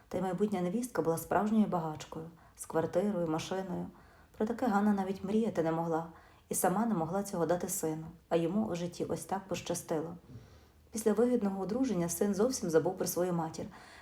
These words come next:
Приїжджав раз в рік, бо казав, що у нього справ багато, а часу мало.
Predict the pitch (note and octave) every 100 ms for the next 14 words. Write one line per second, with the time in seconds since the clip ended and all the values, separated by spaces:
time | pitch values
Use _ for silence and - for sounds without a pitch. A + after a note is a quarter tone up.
0 | - B3 C4 C#4+ C4 F3 - G#3 A#3 E3+
1 | F3 F#3 G#3+ A3 - D#3+ G3 G#3 - D#3+
2 | D3 D3 D3 D3+ - - - - - -
3 | G#3+ E3 C#3+ D3+ D3 D#3+ -